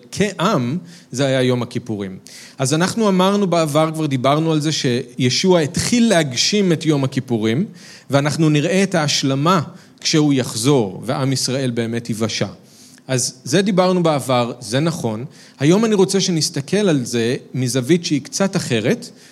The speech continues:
משהו קצת יותר אישי, שישוע עשה בשבילנו ביום הכיפורים. אוקיי? אז זה כאן נמצא באל העברים, פרק י',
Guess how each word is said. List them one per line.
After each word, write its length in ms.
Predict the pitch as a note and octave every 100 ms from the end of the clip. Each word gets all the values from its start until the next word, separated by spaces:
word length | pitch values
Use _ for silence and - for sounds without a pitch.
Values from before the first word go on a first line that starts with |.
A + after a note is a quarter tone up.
| - - C#3
משהו 320 | E3 G3+ G#3+
קצת 280 | - G#3 G3
יותר 240 | F#3+ F3
אישי, 540 | F3 C3+ - - C3+ F2 - -
שישוע 680 | - - C3+ C3 - G3+ F#3+ D#3
עשה 320 | C3 - F#3
בשבילנו 720 | E3 D3 C3 C#3+ D3 C3 C#3
ביום 360 | C#3+ C3+ C3 C3
הכיפורים. 500 | B2+ - B2 A2 G#2 F#2+ - _ _ - -
אוקיי? 280 | - D#3 B3 - - - -
אז 140 | B2+ A#2+
זה 120 | A3+
כאן 260 | - F#3+
נמצא 300 | F3+ E3 D#3
באל 340 | B2+ C3+ D3+ D#3
העברים, 560 | D#3 B2 A#2 A2 A2+ - - _ -
פרק 380 | D3 C#3 C3+ -
י', 160 | C#3+ B2+